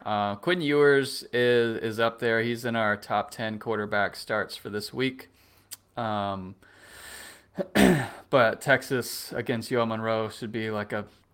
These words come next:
fifty-two and a half to fourteen-ish score.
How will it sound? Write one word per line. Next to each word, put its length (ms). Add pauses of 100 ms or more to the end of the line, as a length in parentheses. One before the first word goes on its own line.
(180)
fifty-two 560
and 80
a 60
half 280
to 80
fourteen-ish 1500
score. 680